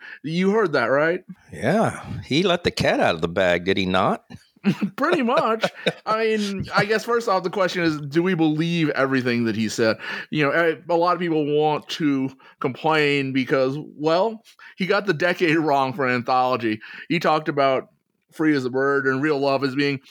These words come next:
Speaker 1: in the eighties. It's like, well, no, not quite.
Speaker 2: I heard that. It's like, okay, but, you know, what the heck? <laughs> He was off by ten years, right? <laughs>
Speaker 1: Yeah, exactly. I mean, it's, li-, like I have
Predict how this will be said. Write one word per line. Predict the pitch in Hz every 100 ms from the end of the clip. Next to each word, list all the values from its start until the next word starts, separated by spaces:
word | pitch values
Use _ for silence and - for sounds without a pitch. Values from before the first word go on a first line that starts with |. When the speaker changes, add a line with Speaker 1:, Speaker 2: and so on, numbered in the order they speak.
| -
Speaker 1:
in | 170 196
the | 180 165
eighties. | 165 165 139 123 135
It's | 151
like, | 123 135
well, | 160 165
no, | 175 180
not | 170 156
quite. | - 131 113 _
Speaker 2:
I | 139 143
heard | 135 135 135
that. | 107 101 98
It's | 107 -
like, | 104 92 -
okay, | - - 110 107 110 -
but, | 151
you | 220 190
know, | 113 101 120 -
what | 135 -
the | 101
heck? | 107 104 107 - - -
<laughs> | - - -
He | 165
was | 135
off | 123 131 - _
by | 107
ten | 95 - 123 107
years, | 107 110 78 69
right? | 78 82 98 - -
<laughs> | - _ - -
Speaker 1:
Yeah, | 175 156 131 -
exactly. | 208 202 127 113 113
I | 127
mean, | 135
it's, | - - - - -
li-, | 180
like | 151 180 170
I | 175 170 160 156
have | 170 160